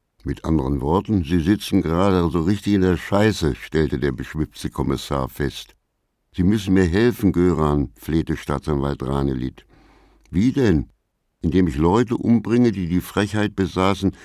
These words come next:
nicht so tot zu sein, wie Sie das gerne gehabt hätten?" <laughs> Staatsanwalt Ranelid gab zu,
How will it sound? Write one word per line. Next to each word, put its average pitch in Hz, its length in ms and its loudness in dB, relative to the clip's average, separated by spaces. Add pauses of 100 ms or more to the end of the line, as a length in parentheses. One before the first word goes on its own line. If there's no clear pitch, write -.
(120)
nicht 98 220 0
so 101 220 0
tot 104 360 -2
zu 95 140 -2
sein, 92 360 2
wie 87 100 0
Sie 95 160 0
das 90 240 0
gerne 90 280 2
gehabt 76 440 -4
hätten?" 120 340 -2 (340)
<laughs> - 1000 -20
Staatsanwalt 69 720 -4
Ranelid 78 580 -2
gab - 280 -6
zu, 80 320 -4